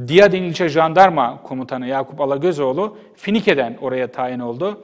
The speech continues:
Antalya'nın en güzel ilçesi Finike'den, e, Ağrı'nın Diyadin ilçesine gitti ve oradan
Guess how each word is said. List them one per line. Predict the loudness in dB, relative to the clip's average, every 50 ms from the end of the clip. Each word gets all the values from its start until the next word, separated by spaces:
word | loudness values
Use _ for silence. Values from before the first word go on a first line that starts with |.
| -20 _ _ _ _ _ _ _ _ _ _ _ _ _ _ _ _
Antalya'nın | -10 -10 -8 -6 -6 -4 -4 -6 -6 -6 -4
en | -2 -2 0 0
güzel | 0 0 -2 -2
ilçesi | -4 -6 -8 -10 -14 -14 -14 -16 -16
Finike'den, | -12 -8 -8 -6 -4 -4 -2 -2 0 0 -2 -2 -6 -12 -18 -20 -20 -20 -20 _ _ _ _ _ _ -8
e, | -6 -4 -2 -2 -2 -2 -4 -4 -4 -6 -6 -8 -10 -16 -20 _ _ 4
Ağrı'nın | 8 8 8 8 8 4 0 -2 -6 -6 -4 0
Diyadin | 4 6 6 6 4 2
ilçesine | 0 -2 -6 -8 -10 -12 -12 -12 -12 -10 -10
gitti | -10 -12 -8 -4 -2 -2 -2 -4 -8 -18 -20 _ -8
ve | -4 -4 -4 -2
oradan | -2 0 0 2 2 2 2 0 -2 -8